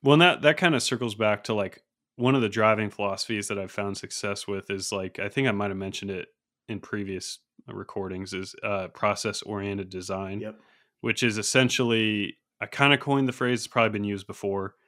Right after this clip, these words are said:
Speaker 1: but what I mean by that is, like, looking at the processes you have access to around you, and not just access to, but that are, uh, that are readily available and efficient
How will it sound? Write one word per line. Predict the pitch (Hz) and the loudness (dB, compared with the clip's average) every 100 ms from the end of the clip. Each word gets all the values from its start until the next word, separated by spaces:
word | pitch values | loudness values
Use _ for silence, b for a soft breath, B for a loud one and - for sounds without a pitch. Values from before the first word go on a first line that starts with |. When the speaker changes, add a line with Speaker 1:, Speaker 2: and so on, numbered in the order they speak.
| _ _ _ | _ _ _
Speaker 1:
but | 117 | 0
what | 110 117 | 4 4
I | |
mean | 113 117 117 | 4 4 4
by | 104 | 4
that | 104 98 - | 2 2 0
is, | 110 101 | -2 0
like, | 101 92 - _ _ - | 0 -2 -10 _ _ -2
looking | 117 123 147 | -2 4 4
at | 139 | 4
the | 113 | 2
processes | - 110 107 - 107 120 107 | 0 2 2 0 -2 -2 -2
you | 104 | -2
have | 98 | 0
access | 92 95 - 107 - | -2 -4 -4 -4 -2
to | 110 | -4
around | 98 95 101 110 | -2 -2 -2 -2
you, | 117 131 _ _ _ - | -2 -4 _ _ _ 0
and | 127 | 4
not | 170 | 4
just | 135 - | 2 2
access | 107 107 - 117 - | 2 2 2 -2 0
to, | 131 | 0
but | 120 107 - | 0 0 2
that | 104 | 2
are, | 104 98 98 - - | 2 -2 -4 -8 -10
uh, | 107 - - | -10 -10 0
that | 120 | 4
are | 117 | 4
readily | 101 107 113 127 123 | 2 2 4 4 4
available | 104 101 107 123 | 2 0 2 0
and | 101 | -2
efficient | - 101 101 131 143 | -4 -2 0 0 -2